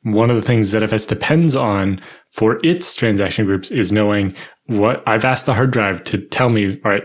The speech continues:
that's safe on the disk and is gonna survive a power failure, right? Okay, and then I'll do the next one." And if the hypervisor lies about that, then Z F S can't trust anything and it gets terrible. So yeah, definitely wanna do it on the real hardware. If in some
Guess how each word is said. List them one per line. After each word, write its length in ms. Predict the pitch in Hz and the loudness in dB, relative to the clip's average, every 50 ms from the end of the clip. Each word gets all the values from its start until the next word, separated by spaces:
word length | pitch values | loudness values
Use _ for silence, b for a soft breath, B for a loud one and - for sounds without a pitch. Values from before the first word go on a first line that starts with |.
| 123 | -2
that's 240 | 101 101 107 110 - | 0 0 0 0 -2
safe 300 | - - 143 143 139 147 | 0 2 0 2 2 2
on 100 | 160 156 | 2 2
the 80 | 151 135 | 2 2
disk 280 | 127 190 226 - - | 2 0 0 0 0
and 60 | 127 | 0
is 80 | 107 104 | 0 2
gonna 140 | 113 117 120 | 2 0 0
survive 320 | - - 123 123 123 120 | 0 0 0 0 0 0
a 40 | 107 | 0
power 260 | - - 190 190 160 | 0 -2 0 0 0
failure, 340 | - - 113 104 95 95 98 | 0 0 0 0 0 0 0
right? 400 | 104 120 160 208 247 - - - _ _ - | 0 0 0 0 -2 -4 -8 -16 _ _ -6
Okay, 380 | 117 101 - - 135 117 101 | -4 -4 0 0 2 2 2
and 140 | 98 95 98 | -2 -2 -2
then 80 | 101 98 | -2 -2
I'll 100 | 101 101 | -2 -2
do 120 | 98 107 | -2 -2
the 80 | 104 113 | 0 0
next 280 | 113 110 110 - - | 0 0 -2 -4 -6
one." 140 | - 104 117 - B B B B B B B B B _ | -10 -12 -12 -12 B B B B B B B B B _
And 480 | - 110 104 104 101 101 95 90 - - - _ _ _ _ | -2 0 0 0 0 0 0 -2 -6 -10 -18 _ _ _ _
if 260 | - 117 98 - - | -4 -4 -4 -4 -2
the 100 | - 110 | -2 -2
hypervisor 560 | 98 95 110 107 107 107 113 107 92 104 101 92 | 0 0 0 0 0 0 0 0 0 0 0 0
lies 260 | 104 113 127 135 101 | 2 2 2 2 0
about 240 | 98 92 104 101 - | 0 0 -2 -2 0
that, 320 | - 98 95 98 101 - _ - | -2 -2 -2 -2 -6 -8 _ -14
then 440 | 131 107 110 104 101 101 101 98 | -6 -2 -2 0 0 0 -2 -2
Z 180 | 95 - - 107 | -4 -2 -2 0
F 140 | 107 98 98 | 0 0 0
S 360 | 107 98 - - - - - - _ _ _ _ | -2 -2 -2 -4 -4 -6 -10 -16 _ _ _ _
can't 220 | - 104 104 101 | -2 -2 0 0
trust 240 | - 107 98 - - | 0 -2 -2 0 0
anything 360 | 110 104 90 - 95 90 90 | 0 -2 -2 -2 -4 -6 -4
and 200 | 95 92 90 101 - | -6 -6 -8 -8 -10
it 200 | 110 98 92 92 | -8 -8 -6 -6
gets 120 | - 98 - | -6 -6 -6
terrible. 380 | - - 92 85 - - - B B B B B B B | -4 -4 -6 -6 -8 -12 -18 B B B B B B B
So 120 | - - | -2 0
yeah, 200 | 123 113 92 82 - - - _ _ | 2 2 0 -2 -8 -14 -20 _ _
definitely 400 | - 135 127 - 135 127 120 120 | -2 0 0 2 2 2 2 2
wanna 200 | 117 113 113 110 | 0 0 0 0
do 140 | 104 104 107 | 0 0 0
it 60 | 104 | 0
on 80 | 104 104 | 0 0
the 80 | 101 98 | 0 0
real 160 | 101 104 98 | 0 -2 0
hardware. 500 | 95 104 104 92 - 101 98 98 98 B B B B B B B _ _ | 0 -2 -2 -2 0 0 0 0 -2 B B B B B B B _ _
If 400 | 139 135 135 135 - - - _ _ _ _ _ _ _ | 0 0 0 0 -4 -12 -18 _ _ _ _ _ _ _
in 200 | 151 139 131 127 | 2 4 4 2
some 540 | 120 - - 135 123 113 107 104 98 98 | 2 2 0 2 2 2 0 0 -2 -4